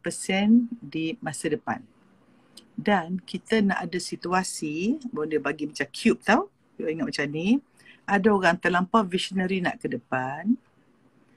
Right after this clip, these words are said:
dan, uh, macam ni, satu lagi yang sini ialah happiness. Okey,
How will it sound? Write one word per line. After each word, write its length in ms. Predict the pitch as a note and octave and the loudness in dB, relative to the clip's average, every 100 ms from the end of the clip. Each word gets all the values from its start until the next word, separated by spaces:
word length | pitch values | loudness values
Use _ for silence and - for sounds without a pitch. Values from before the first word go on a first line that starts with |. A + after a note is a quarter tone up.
| _ _ - - | _ _ -8 0
dan, 240 | F3 F3 _ | 0 0 _
uh, 160 | - - | -14 -8
macam 240 | D#3 - F#3+ | -6 0 4
ni, 160 | G#3+ | 4
satu 320 | A#3 F3+ F#3 | 4 0 2
lagi 160 | F#3+ G#3+ | 4 4
yang 80 | G3+ | 2
sini 320 | - G3 G#3+ | 4 4 4
ialah 160 | D#3+ D#3+ | 2 2
happiness. 720 | D#3+ - D#3+ D3 A#2+ - - _ _ _ - _ | 0 -2 -4 -2 -4 -6 -16 _ _ _ -20 _
Okey, 320 | - - C3 | -14 -12 -14